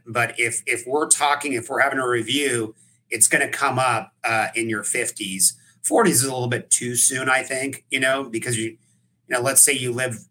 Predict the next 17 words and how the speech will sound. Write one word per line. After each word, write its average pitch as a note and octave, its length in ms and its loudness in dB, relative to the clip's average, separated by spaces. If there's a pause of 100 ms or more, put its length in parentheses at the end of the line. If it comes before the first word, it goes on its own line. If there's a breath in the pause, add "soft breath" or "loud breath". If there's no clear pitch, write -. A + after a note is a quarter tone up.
(340)
you C#3 100 0
know, A2 240 0 (260)
to C#3 100 0
your A2 140 0
mid B2 220 0
eighties A#2+ 340 -2
before A#2 280 -2
you A2+ 100 0
have A#2 100 2
a A2 60 -2
long-term A2+ 400 -2
care C3+ 180 2
event, A2 240 -4 (180 loud breath)
you're - 140 -4
paying D3+ 240 -2
premiums A#2+ 440 -2
for G2+ 380 -4